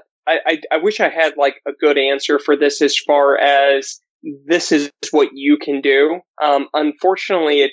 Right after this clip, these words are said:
I, I think it almost happened a little bit organically just due to the environment that we put ourselves in.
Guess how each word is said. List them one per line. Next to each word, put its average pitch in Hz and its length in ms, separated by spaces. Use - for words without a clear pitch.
I, 143 240
I - 20
think 160 220
it 165 60
almost 143 280
happened 139 320
a 127 60
little 131 180
bit 135 140
organically 143 920
just - 380
due 139 300
to - 120
the 139 140
environment 135 680
that 160 100
we 160 100
put 175 160
ourselves 185 380
in. 202 180